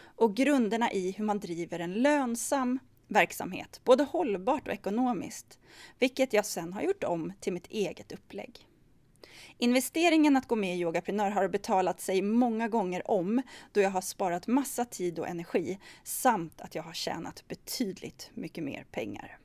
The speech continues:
Du är grym, Åsa. Det har jag sagt förr och jag säger det igen.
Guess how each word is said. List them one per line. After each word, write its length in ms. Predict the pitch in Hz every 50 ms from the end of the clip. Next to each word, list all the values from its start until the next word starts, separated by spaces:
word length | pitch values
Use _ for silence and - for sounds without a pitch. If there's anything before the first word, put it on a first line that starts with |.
| _ _ _ _ _ _ _ _ _ _ _ _ _ - - - _ _ _ - - - _ - - - - - -
Du 140 | 202 196
är 40 | 240
grym, 360 | 240 233 269 285 285 269 262
Åsa. 480 | 240 202 175 175 - - 165 156 151 156 -
Det 120 | 262 196
har 40 | 208
jag 100 | - -
sagt 280 | - - 240 - - -
förr 260 | - 262 240 202 160
och 60 | 170
jag 80 | 165 202
säger 340 | - - 226 220 226 233
det 80 | 202 202
igen. 480 | 190 190 208 208 185 160 - - -